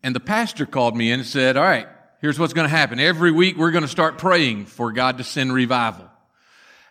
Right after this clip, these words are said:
And I said, "All right." So Wednesday afternoon, I got through with classes, drove about an hour south of the college that I was attending, and went into the pastor's office, and we started praying.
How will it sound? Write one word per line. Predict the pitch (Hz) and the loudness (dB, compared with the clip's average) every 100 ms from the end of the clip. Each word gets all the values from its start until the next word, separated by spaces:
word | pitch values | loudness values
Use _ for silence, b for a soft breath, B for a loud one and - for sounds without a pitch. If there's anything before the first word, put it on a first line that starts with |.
| b | b
And | 113 117 113 110 107 104 | -2 0 0 0 -2 -2
I | 110 | -4
said, | 101 113 | -2 -2
"All | 113 | 2
right." | 123 160 208 | 2 2 -2
So | - 123 117 117 117 - b b b | -8 -4 -2 -2 -6 -12 b b b
Wednesday | 107 131 147 123 139 | -6 -4 -4 -2 0
afternoon, | 147 160 160 160 160 170 175 | 2 2 0 2 4 4 4
I | 156 156 | 4 4
got | 156 156 | 2 0
through | 156 165 | 2 4
with | 147 151 | 4 0
classes, | 156 156 165 160 165 151 | 0 2 2 0 -4 -4
drove | 117 143 151 165 165 135 - - - | -2 2 4 6 4 2 -10 -12 -6
about | 120 139 | 0 0
an | 147 | 0
hour | 135 156 160 156 | 0 2 2 0
south | 147 - 165 151 156 156 | -2 -2 -2 2 2 0
of | 160 143 | 0 -2
the | 131 | -2
college | - 156 156 156 156 151 - | -2 0 2 2 0 0 -8
that | 135 139 131 | -4 -2 -2
I | 135 143 | -2 0
was | 147 139 131 117 - - B B B | 0 0 0 -2 -6 -8 B B B
attending, | 127 - 208 233 247 247 240 226 - - | -4 2 2 4 2 0 -2 -8 -14 -4
and | 131 127 123 120 117 110 B B | 0 2 2 0 -2 -6 B B
went | 123 160 | -2 0
into | 165 170 | 2 2
the | 151 | 2
pastor's | 143 - - 156 156 - 151 143 | 0 -6 -6 -2 -2 -2 -4 0
office, | 165 170 170 127 | 2 2 -2 -2
and | 123 | -2
we | 135 | -2
started | 151 143 127 | 0 0 2
praying. | 180 214 190 | 2 2 -2